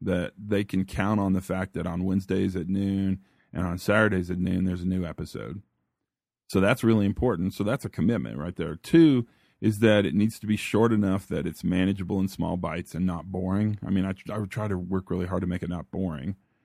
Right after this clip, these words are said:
And then three, it has to have some value. Those three things, um, are not easy to manage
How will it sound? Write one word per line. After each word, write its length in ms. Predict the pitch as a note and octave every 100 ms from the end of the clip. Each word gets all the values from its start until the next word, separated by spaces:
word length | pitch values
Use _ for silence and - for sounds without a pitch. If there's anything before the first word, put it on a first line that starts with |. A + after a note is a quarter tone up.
| _ _ _ _
And 120 | A#2 A#2+
then 120 | A2
three, 240 | D#3 E3+
it 80 | A#2
has 360 | G#2+ G2 A#2+ -
to 60 | A2+
have 120 | F#2+
some 140 | F#2+
value. 540 | F2 F#2 F#2+ B1+ - - - _ _ _ _ -
Those 260 | A2+ D3 -
three 220 | D3+ B2+
things, 600 | C#3+ D3 G2 A2 - - -
um, 420 | G2 F2+ F2+ F#2+ - _
are 120 | G2+
not 240 | G#2+ A2 -
easy 560 | B2+ C#3 F#2+ F#2 A#2+ - _ _ _
to 440 | G#2+ G2+ G2 G#1 - -
manage 640 | G2 G#2+ G2+ G#2 - -